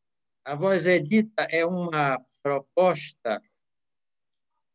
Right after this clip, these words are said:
que pretende trazer com poetas sempre, com um novo modelo, na presença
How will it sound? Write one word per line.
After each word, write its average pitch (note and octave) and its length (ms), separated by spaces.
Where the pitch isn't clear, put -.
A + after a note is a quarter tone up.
que D3 100
pretende D#3 1040
trazer D#3 680
com A3+ 260
poetas F#3 840
sempre, D3+ 680
com F#3+ 500
um F3 300
novo G3+ 340
modelo, F3 720
na E3+ 200
presença F#3 960